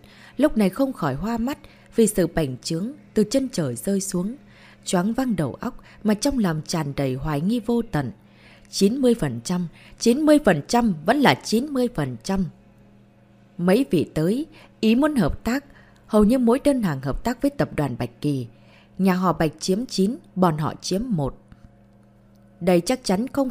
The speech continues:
phải là hợp tác làm ăn bình thường, ngược lại giống như muốn lấy lòng người lớn, nịnh bợ một gia tộc nhà họ Bạch thì đúng hơn.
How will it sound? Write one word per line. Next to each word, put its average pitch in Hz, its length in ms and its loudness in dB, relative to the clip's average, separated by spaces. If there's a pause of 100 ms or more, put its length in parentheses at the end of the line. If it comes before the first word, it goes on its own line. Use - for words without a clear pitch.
phải 143 160 0
là 139 100 -2
hợp 147 260 -4
tác 285 220 -2
làm 190 240 0
ăn 240 220 -2
bình 127 240 -2
thường, 131 260 -4 (360)
ngược 196 240 2
lại 165 160 0
giống 202 240 -2
như 262 100 -2
muốn 277 160 0
lấy 240 220 0
lòng 147 300 -4
người 127 140 -6
lớn, 180 300 -4 (380)
nịnh 160 320 -2
bợ 139 240 -2 (180)
một 180 340 0
gia 175 140 -4
tộc - 300 -4
nhà 151 120 -4
họ 131 240 -4
Bạch 135 220 -4
thì 147 100 -4
đúng 151 280 -4
hơn. 185 240 -4